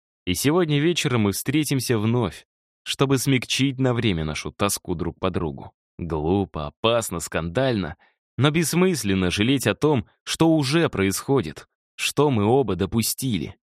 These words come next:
Мы желали этого. Астрал дал нам возможность избавиться от оков жизненных обстоятельств. И думать дальше сегодняшнего дня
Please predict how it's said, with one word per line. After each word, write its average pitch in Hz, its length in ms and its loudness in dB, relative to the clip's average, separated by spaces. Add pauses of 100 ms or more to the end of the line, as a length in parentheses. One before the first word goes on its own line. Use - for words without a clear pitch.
(500)
Мы 127 160 4
желали 127 460 2
этого. 95 400 -4 (380)
Астрал 101 580 0
дал 117 240 2
нам 117 220 2
возможность 110 720 2
избавиться 110 640 0
от 110 100 0
оков 110 340 0
жизненных 95 480 0
обстоятельств. - 920 -2 (460)
И 101 100 2
думать 101 440 0
дальше 117 460 2
сегодняшнего 85 720 -2
дня 76 320 -8